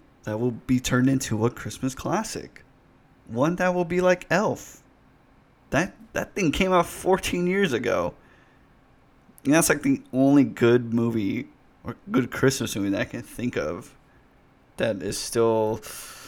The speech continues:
good, good in the sense of, like, for all ages.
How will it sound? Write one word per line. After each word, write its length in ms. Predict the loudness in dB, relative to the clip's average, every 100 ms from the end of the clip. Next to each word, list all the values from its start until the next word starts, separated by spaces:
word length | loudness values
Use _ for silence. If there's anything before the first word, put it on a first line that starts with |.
| -20 -20 -20 -20 _ _ -14 -2
good, 500 | 8 12 12 8 0
good 200 | 6 6
in 160 | 6 0
the 60 |
sense 360 | 0 2 2 0
of, 160 | -4 -4
like, 320 | -4 -6 -12
for 720 | -4 0 2 2 2 0 0
all 340 | 4 6 4 0
ages. 720 | -6 -6 -10 -10 -14 -16